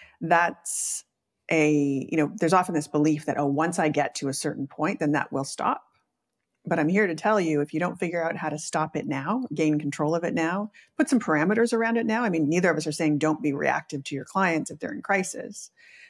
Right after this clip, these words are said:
But if you don't get a hold of that now and figure out how you're gonna handle it in a way that serves not just you, but your client, then this is the fate that you have set out for yourself.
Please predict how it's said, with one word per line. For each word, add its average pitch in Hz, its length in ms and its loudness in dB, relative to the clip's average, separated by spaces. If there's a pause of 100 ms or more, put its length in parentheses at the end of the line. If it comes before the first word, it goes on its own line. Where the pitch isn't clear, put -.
(120)
But 170 340 4
if 165 180 -2
you 170 140 -2
don't 180 320 2
get 170 160 2
a 147 60 2
hold 185 260 0
of 160 120 -2
that 151 180 2
now 160 240 2
and 143 160 -2
figure 180 580 2
out 165 240 2
how 160 200 0
you're 160 180 0
gonna 143 180 -2
handle 170 400 0
it 147 80 0
in 147 120 0
a 143 40 0
way 151 160 2
that 143 180 -4
serves 151 540 -2 (300)
not 262 140 2
just 180 200 -4
you, 285 140 4
but 160 160 0
your 247 240 2
client, - 560 -2 (1040)
then 175 560 2 (100)
this 175 400 -2
is 170 220 0
the 156 120 0
fate 170 320 -2
that 151 120 -2
you 151 140 2
have 143 320 -2 (220)
set 156 200 -2
out 156 120 0
for - 80 -14
yourself. - 440 -14